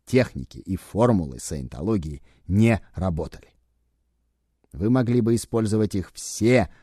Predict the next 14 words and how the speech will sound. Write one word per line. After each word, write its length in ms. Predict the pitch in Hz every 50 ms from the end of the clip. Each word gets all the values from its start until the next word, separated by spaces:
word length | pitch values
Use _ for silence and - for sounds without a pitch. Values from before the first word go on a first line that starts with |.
| _ _
в 80 | 82
работе 420 | 90 90 90 87 92 101 87 92 87
с 140 | - - -
любой 520 | 73 71 67 69 82 113 127 143 156 160
подобной 520 | - 147 120 95 92 92 92 90 98 95
единицей. 640 | 92 87 101 95 82 87 82 76 69 - - - - _ _ _ _ _ _ _ _ _ _ _ _ _ _ _ _ _ _ _ _ _ _ _ _ _ _ _ _ _ _ _ _ _ _ _ _ _ _ _ _ _ _ - - - _ _
И 120 | - 104
вы 100 | 95 120
делали 380 | 143 123 120 101 90 92 98 110
бы 140 | 110 127 139
одно 300 | 151 143 131 120 90 92
и 80 | 101
то 180 | 98 - 90 69
же. 100 | - -